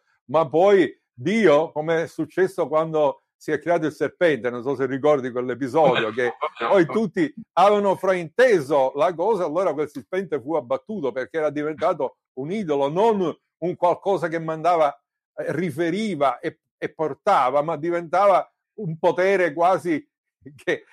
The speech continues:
Speaker 1: avesse insito in se stesso. Non so se riesco a spiegarmi, sì.
Speaker 2: Assolutamente, è come il tubo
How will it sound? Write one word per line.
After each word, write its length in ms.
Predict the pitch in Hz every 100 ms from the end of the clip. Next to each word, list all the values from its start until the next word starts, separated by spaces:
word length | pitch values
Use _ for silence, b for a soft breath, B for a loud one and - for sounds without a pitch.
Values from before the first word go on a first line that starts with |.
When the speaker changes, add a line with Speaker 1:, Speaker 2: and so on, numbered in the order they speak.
| b
Speaker 1:
avesse 480 | 139 151 170 170 165
insito 560 | 185 208 185 - 160 151
in 120 | 135
se 140 | 135
stesso. 540 | - 175 135 - 113 -
Non 140 | 123
so 120 | 143 147
se 100 | 147
riesco 280 | 143 - 131
a 40 |
spiegarmi, 520 | - 123 107 101 104
sì. 100 | 104 143
Speaker 2:
Assolutamente, 800 | 147 - 170 170 165 147 139 120
è 40 |
come 320 | 180 175 156
il 320 | 147 156 143
tubo 580 | - 165 - 175 180 -